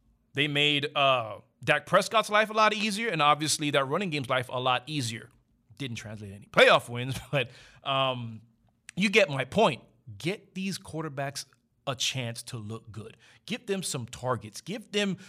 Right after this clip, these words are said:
some veteran leadership because I'm, you guys know me.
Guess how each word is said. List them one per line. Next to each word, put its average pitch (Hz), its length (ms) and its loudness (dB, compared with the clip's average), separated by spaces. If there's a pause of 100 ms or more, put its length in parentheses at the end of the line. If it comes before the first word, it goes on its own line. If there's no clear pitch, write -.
(120)
some 170 240 0 (320)
veteran 147 800 2
leadership 143 600 2
because 139 520 4 (320)
I'm, 208 340 6
you 190 100 -6
guys 196 280 6
know 139 200 0
me. 131 260 -4